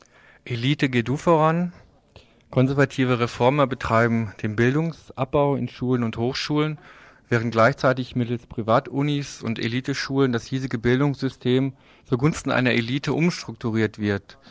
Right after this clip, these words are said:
Im zweiten Beitrag des heutigen Infos werfen wir einen Blick auf das Gymnasium in Kirchzarten, in dem seit zwei Jahren ein Bildungsgang für besonders begabte Schülerinnen läuft.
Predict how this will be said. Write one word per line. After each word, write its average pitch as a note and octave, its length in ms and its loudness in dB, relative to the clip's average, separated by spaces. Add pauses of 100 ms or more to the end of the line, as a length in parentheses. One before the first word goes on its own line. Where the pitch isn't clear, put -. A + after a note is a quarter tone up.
(320)
Im A2 120 -8
zweiten C3 680 0
Beitrag C3+ 580 4
des - 140 -10
heutigen A#2+ 280 0
Infos C#3 760 -2
werfen A#2 280 0
wir A2 100 2
einen A2 120 0
Blick A2+ 360 -4 (280)
auf - 120 -4
das - 200 -2
Gymnasium A#2 580 4
in A2+ 100 0
Kirchzarten, C3+ 800 0 (260)
in A#2 80 -6
dem C3 160 4
seit C3+ 220 2
zwei A2+ 180 2
Jahren C3+ 300 0
ein A2+ 200 -2
Bildungsgang B2+ 680 2
für A#2 340 2 (240)
besonders B2+ 640 4
begabte A#2+ 720 4 (180)
Schülerinnen B2 600 0
läuft. G2+ 640 -2